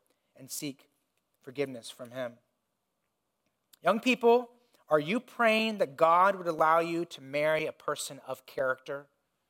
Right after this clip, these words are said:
Are you becoming the person of character that you should be? Is that what you value?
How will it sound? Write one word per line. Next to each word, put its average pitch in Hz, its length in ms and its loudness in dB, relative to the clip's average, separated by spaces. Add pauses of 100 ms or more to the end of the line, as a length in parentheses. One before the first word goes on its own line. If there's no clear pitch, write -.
(360)
Are 202 260 2
you 196 280 2
becoming 233 800 0 (100)
the - 80 -6
person 220 380 0
of 208 140 -2
character 208 560 2
that 175 180 0
you 190 120 -2
should 202 360 -2
be? 226 320 0 (1700)
Is 147 140 -14
that 180 180 4
what - 160 -2
you 196 100 -6
value? 175 600 0